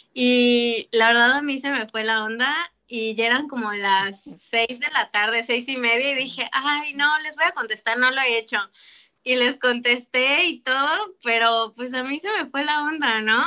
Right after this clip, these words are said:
Speaker 1: Y ya de repente, este, digo, ahí ya son las doce de la madrugada
Speaker 2: No
Speaker 1: y yo aquí
Speaker 2: manches.
Speaker 1: con tantos clientes,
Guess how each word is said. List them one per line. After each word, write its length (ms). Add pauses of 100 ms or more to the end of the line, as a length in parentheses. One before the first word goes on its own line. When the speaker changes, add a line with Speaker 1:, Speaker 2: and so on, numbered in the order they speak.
(120)
Speaker 1:
Y 160
ya 180
de 100
repente, 840
este, 920
digo, 520 (500)
ahí 240
ya 140
son 180
las 220
doce 340
de 160
la 160
madrugada 680
Speaker 2:
No 80
Speaker 1:
y 80
yo 120
aquí 300
Speaker 2:
manches. 60
Speaker 1:
con 140 (400)
tantos 340 (140)
clientes, 800